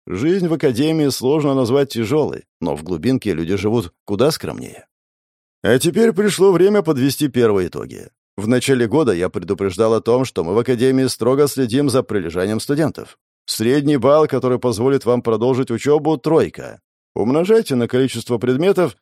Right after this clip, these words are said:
и получите обязательный минимум. На заключительном занятии преподаватели озвучат ваши результаты. Итак, на первом курсе семь предметов. Выходит, нужно набрать двадцать один балл. В принципе, решаемо, но зарекаться не стоит.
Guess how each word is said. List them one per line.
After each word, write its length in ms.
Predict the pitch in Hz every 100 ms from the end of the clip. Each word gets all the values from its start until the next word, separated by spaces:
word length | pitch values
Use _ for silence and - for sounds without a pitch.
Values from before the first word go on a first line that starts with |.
| _ -
и 80 |
получите 480 | 123 151 208 196 185
обязательный 680 | - 135 113 123 127 139 127
минимум. 440 | 80 57 50 50 _ _ _ _ _
На 200 | 123 170
заключительном 760 | 139 135 123 120 110 87 80 76
занятии 480 | 80 101 151 151 156
преподаватели 720 | - - 143 95 139 160 170
озвучат 580 | - 135 95 135 190 170
ваши 260 | 101 107
результаты. 680 | 110 107 120 78 62 - - _ _ _ _ _ _
Итак, 400 | 107 123 220 226
на 140 | 185 180
первом 400 | 175 190 180 165
курсе 460 | 165 196 185 165
семь 320 | 143 - 147 147
предметов. 880 | 143 98 87 85 80 90 80 -
Выходит, 520 | 80 82 151 170 170 117
нужно 280 | 131 139
набрать 380 | 131 92 101 123
двадцать 400 | - 113 - -
один 280 | 120 98 104
балл. 380 | 67 - - _ _ _ _ _
В 100 | -
принципе, 400 | 226 202 196 214
решаемо, 560 | 196 208 202 110 80
но 160 | 90 104
зарекаться 540 | 95 127 120 147 135
не 100 | 139
стоит. 440 | 143 170 110 -